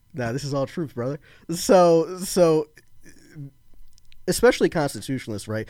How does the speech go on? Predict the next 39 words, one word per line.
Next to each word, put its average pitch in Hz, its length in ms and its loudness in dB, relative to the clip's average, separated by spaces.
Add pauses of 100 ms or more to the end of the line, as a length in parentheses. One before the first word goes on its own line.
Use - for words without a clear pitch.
(140)
So - 100 0
the 190 60 4
Constitution 185 520 0
Party, 135 340 -2 (580)
uh, 123 380 0
is 120 420 -2 (220)
very 131 460 2
much 120 360 -4
religious. 101 540 -10
I 127 100 -4
am 110 140 -6
not. 90 240 -10 (180)
Uh, 104 260 -8
I'm, 110 320 -6
I'm 120 160 -6
an 104 80 -6
agnostic. 117 500 -6
I, 107 220 -8
I - 20 -6
don't 113 180 -6
really 110 220 -8
know 120 480 -2
if 107 200 -8 (260)
God 120 220 -2
is 101 120 -8
real 120 400 -4
or 104 80 -4
not 123 300 -4
real. 98 360 -12 (300)
But, 127 280 2
um, 110 360 -4 (540)
my 143 280 2
party 113 720 0
is, 113 540 -4
is 107 180 -6
very 123 400 -4
religious, 117 500 -6
mainly 180 460 2
because 123 560 -2